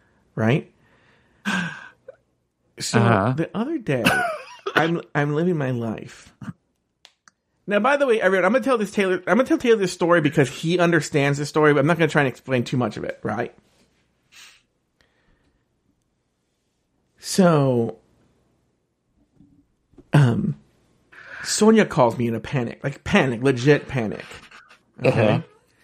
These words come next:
Speaker 1: And she, she goes, "I'm sitting here." This is very important. She goes, "I'm sitting here with my guest. He is waiting here. Joe,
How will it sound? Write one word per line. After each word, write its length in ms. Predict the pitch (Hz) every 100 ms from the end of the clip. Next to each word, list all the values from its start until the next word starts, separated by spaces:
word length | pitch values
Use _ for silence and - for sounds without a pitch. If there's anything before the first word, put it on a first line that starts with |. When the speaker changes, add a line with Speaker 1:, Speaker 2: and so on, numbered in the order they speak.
| _ _ _ _ _ _ _
Speaker 1:
And 280 | - 156 143
she, 360 | - 160 160 -
she 180 | 156 -
goes, 160 | 147 147
"I'm 140 | 175
sitting 420 | 175 - 269 302 311
here." 640 | 233 214 185 175 170 196 -
This 120 | 156
is 180 | 147 123
very 200 | 143 208
important. 320 | 220 214 -
She 40 | 139
goes, 80 |
"I'm 80 | 135
sitting 440 | 123 - 220 240 269
here 280 | 233 233
with 340 | 185 143 175 -
my 180 | 214 214
guest. 500 | 165 127 95 - -
He 220 | _ 147 180
is 100 | 190
waiting 380 | 180 160 143 127
here. 360 | 120 92 120 _ _ _ _ _ _ _ _ _
Joe, 580 | 135 135 185 175 95 55